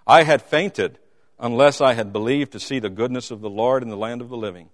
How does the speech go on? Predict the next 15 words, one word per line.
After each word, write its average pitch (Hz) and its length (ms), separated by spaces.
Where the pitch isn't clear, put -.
Wait 175 400
on 185 220
the 170 100
Lord, 104 480
be 151 240
of 104 220
good 156 320
courage, 85 640
and 107 160
he 135 120
shall 110 260
strengthen 151 600
thine 135 280
heart." 107 340
Wait, 123 520